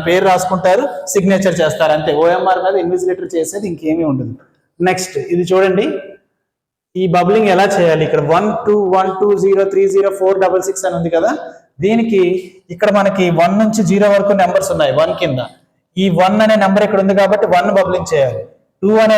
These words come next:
నెంబర్ ఇక్కడ రాసాం కాబట్టి టూని బబ్లింగ్ చేస్తాం. అంటే ఏ నెంబర్ అయితే ఈ పైన బ్లాక్ లో రాస్తామో అదే నెంబర్ని ఈ కింద రోలో మనం బబ్లింగ్ చేయాల్సి ఉంటుంది. సేమ్ టెక్స్ట్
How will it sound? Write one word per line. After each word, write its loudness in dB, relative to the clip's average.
నెంబర్ 2
ఇక్కడ 0
రాసాం 2
కాబట్టి 0
టూని 0
బబ్లింగ్ -2
చేస్తాం. -4
అంటే 0
ఏ 4
నెంబర్ 2
అయితే 2
ఈ 0
పైన 2
బ్లాక్ 2
లో 4
రాస్తామో 0
అదే 2
నెంబర్ని 2
ఈ -4
కింద 0
రోలో 4
మనం 0
బబ్లింగ్ 0
చేయాల్సి 2
ఉంటుంది. -4
సేమ్ 0
టెక్స్ట్ 0